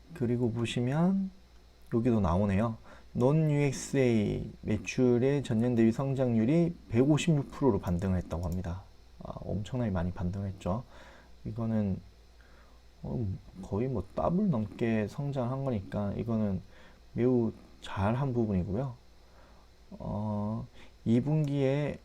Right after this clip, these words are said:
아까 생산법인 이야기 드렸는데 여기도 기재되어 있네요. 보시면 원활하게 공급되었다. 결론적으로 중국 쪽 물량을 그,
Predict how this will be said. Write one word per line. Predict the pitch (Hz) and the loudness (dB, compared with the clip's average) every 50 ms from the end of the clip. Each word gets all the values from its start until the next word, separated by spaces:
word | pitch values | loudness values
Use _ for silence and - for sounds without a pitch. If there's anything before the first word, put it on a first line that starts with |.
| - - | -10 -8
아까 | - - - - 110 | -8 -6 -4 -4 -2
생산법인 | - 180 190 202 214 196 156 127 123 107 113 107 101 | 0 2 4 6 6 6 6 6 6 6 6 4 4
이야기 | 98 101 101 98 101 | 4 4 4 2 2
드렸는데 | 104 113 98 98 92 87 90 90 | 2 2 2 2 2 4 4 4
여기도 | 104 120 120 - 98 - - - - - - - | 6 4 4 4 2 0 -2 -10 -20 -20 -20 -12
기재되어 | - 101 104 113 107 107 104 98 87 | -10 -2 0 2 2 2 2 2 2
있네요. | 82 80 78 76 76 85 92 101 98 - - - | 0 0 0 -2 -2 -2 -4 -6 -8 -12 -6 -4
보시면 | 101 95 - 104 101 107 127 156 170 180 175 - - - - - - - - - - - - - - - - - - - - - - - - - - - - | -4 -4 -2 -2 -2 -2 -2 -2 -2 -4 -6 -8 -14 -20 -20 -20 -20 -20 -20 -20 -20 -20 -20 -20 -20 -20 -20 -20 -20 -20 -20 -20 -20 -20 -20 -20 -20 -8 -4
원활하게 | 104 107 113 117 107 104 101 104 113 | -2 0 2 2 2 2 2 2 0
공급되었다. | 113 - 101 90 87 - - - 92 85 76 - - 80 87 | 0 0 0 -2 -2 -2 -4 -2 -2 -2 -2 -4 -6 -6 -6
결론적으로 | - - 120 131 143 135 135 139 127 127 123 127 123 - - - - - - - | 0 4 4 4 4 4 4 4 6 6 6 4 2 2 -6 -12 -14 -16 -14 -8
중국 | - - 160 180 180 165 160 - | 0 2 4 6 6 4 2 2
쪽 | - 165 156 151 147 147 139 120 | 4 6 6 8 6 6 4 4
물량을 | 120 110 113 117 117 117 117 117 113 113 110 98 92 | 4 4 4 6 6 4 4 4 4 4 2 2 0
그, | - 107 101 101 104 104 101 95 90 | -2 0 0 2 2 2 2 0 -2